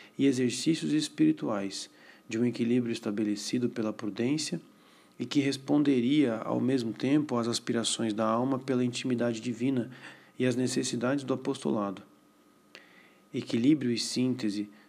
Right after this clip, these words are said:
são realizados na vida do profeta por Deus, que se apoderou dele e que o move. O profeta está constantemente à procura de Deus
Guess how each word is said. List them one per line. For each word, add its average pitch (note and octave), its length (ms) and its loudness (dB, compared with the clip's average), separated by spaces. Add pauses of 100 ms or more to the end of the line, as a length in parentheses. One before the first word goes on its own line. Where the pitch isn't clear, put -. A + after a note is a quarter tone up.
são C3 360 -2
realizados A2+ 960 0
na A#2+ 200 0
vida B2+ 280 -4
do B2+ 100 -4
profeta B2 560 -4
por D3 300 0
Deus, A#2 480 -2 (320)
que A#2+ 100 -6
se C#3 160 0
apoderou C3+ 480 2
dele C3 480 0 (420)
e D#3 120 0
que F3 180 4
o D#3 60 6
move. A2 440 -2 (1800)
O C3 80 -4
profeta C3 640 0
está A#2+ 240 -2
constantemente C3+ 920 0
à C#3 40 -2
procura C3+ 520 2
de A#2+ 100 -2
Deus G#2 480 -4